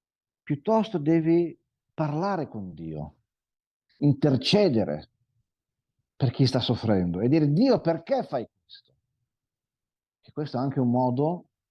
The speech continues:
di parlare, di connettersi con Dio. La domanda, "Perché fai questo?", di per sé è una preghiera, di per sé è un approccio a Dio. Va avanti, dice: "Sinceramente,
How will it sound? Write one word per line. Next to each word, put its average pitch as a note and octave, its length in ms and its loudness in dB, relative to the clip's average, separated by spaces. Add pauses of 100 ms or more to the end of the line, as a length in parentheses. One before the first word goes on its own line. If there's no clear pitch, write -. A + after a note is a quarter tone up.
(360)
di G#2+ 300 -2 (180)
parlare, B2 560 2
di A2 160 -4
connettersi B2 880 -2
con G2 220 -6
Dio. F2 340 -6 (380)
La A#2+ 140 2
domanda, B2+ 800 0 (240)
"Perché D#3+ 420 -2
fai E3+ 220 -2
questo?", D4 320 -10
di B2+ 120 -2
per B2+ 180 -4
sé A3+ 140 -2
è F#3 40 2
una A#2 160 -6
preghiera, G#2 560 -6 (180)
di C#3 120 -6
per C3+ 140 -2
sé G3 120 -2
è E3+ 40 4
un C#3 100 0
approccio C3 480 -6
a A2+ 40 -6
Dio. A#2 400 -2 (2750)
Va C3 140 2
avanti, F3+ 320 6
dice: A2+ 340 6
"Sinceramente, D#3 1160 0